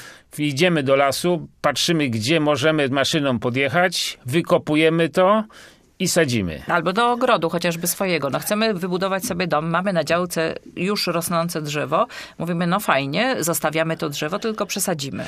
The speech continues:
Speaker 1: No to wówczas maszyna przyjeżdża, wykopuje pierw dołek, usuwa tą ziemię, podjeżdża pod drzewo pod warunkiem, że jest dojazd do tego, bo to ciężki sprzęt. Wyglądają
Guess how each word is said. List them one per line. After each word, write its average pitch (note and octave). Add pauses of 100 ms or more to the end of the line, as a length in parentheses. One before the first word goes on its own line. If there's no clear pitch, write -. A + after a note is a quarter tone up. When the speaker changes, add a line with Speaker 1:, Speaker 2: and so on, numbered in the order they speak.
(120)
Speaker 1:
No G3
to G#3+
wówczas F3+
maszyna E3
przyjeżdża, C#3
wykopuje F3
pierw A#2+
dołek, B2 (200)
usuwa A3
tą D#3+
ziemię, B2 (520)
podjeżdża D#3+
pod C#3+
drzewo C3+
pod D3
warunkiem, B2+
że D3+ (100)
jest A#2
dojazd G#2
do F#2+
tego, F2+
bo G#2+
to C3 (180)
ciężki C#3+
sprzęt. E2
Wyglądają G#3